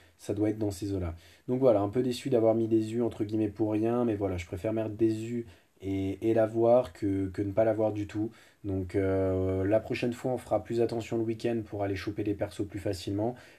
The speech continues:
Mais sinon, voilà, c'est, c'est obtenu. Je pourrais, euh, normalement, du coup, vous sortir une première vidéo de, hum,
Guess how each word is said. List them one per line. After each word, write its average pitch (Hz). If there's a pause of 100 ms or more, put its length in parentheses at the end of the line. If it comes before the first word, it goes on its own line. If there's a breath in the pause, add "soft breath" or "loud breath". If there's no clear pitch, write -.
(120)
Mais 95
sinon, 117
voilà, 101 (260 soft breath)
c'est, 95
c'est 90
obtenu. 113
Je 123
pourrais, 101
euh, 92
normalement, 107
du 104
coup, 113
vous 104
sortir 104
une 98
première 104
vidéo 107
de, 95
hum, 87